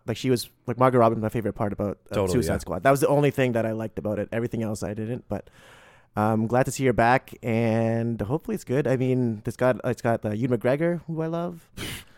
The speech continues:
Speaker 1: So
Speaker 2: Ewan McGregor talking with a, not an, not an English accent. I
Speaker 1: Yeah.
Speaker 2: guess that's how you would describe Ewan McGregor when he's talking like us. It sound, I love it.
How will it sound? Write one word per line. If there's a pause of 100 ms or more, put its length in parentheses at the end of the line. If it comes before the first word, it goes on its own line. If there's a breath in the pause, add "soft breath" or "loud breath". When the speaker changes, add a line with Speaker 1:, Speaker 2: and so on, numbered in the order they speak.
(180 loud breath)
Speaker 1:
So (220)
Speaker 2:
Ewan
McGregor
talking
with
a, (200)
not
an,
not
an
English
accent.
I
Speaker 1:
Yeah.
Speaker 2:
guess
that's
how
you
would
describe (480 soft breath)
Ewan
McGregor
when
he's
talking
like
us. (460 soft breath)
It
sound,
I
love
it.